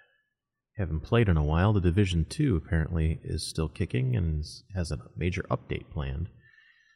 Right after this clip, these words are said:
This was from Blues News. The next major update, we are looking to bring the game mode that is entirely new to the franchise. Along with the game mode,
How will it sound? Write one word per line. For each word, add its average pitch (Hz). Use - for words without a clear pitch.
This -
was 98
from 85
Blues 113
News. 123
The 107
next 113
major 113
update, 110
we 104
are 104
looking 104
to 95
bring 98
the 95
game 95
mode 90
that 87
is 82
entirely 85
new 80
to 78
the 76
franchise. -
Along 87
with 85
the 82
game 80
mode, 71